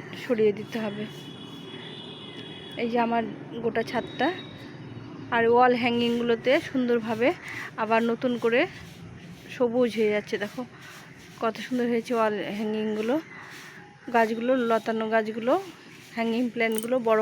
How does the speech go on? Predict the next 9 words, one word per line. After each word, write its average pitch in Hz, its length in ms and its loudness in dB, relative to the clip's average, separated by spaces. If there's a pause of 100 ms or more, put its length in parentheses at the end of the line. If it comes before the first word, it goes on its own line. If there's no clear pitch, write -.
বড় 220 140 4 (340)
সুন্দর 226 240 2 (120)
ঝুলে 226 200 0 (100)
যাচ্ছে। 214 320 -2 (1700)
আর 226 100 2 (320)
এই 233 140 2
যে 220 80 -2 (100)
এটা, 220 140 0 (120)
এটা 220 140 -2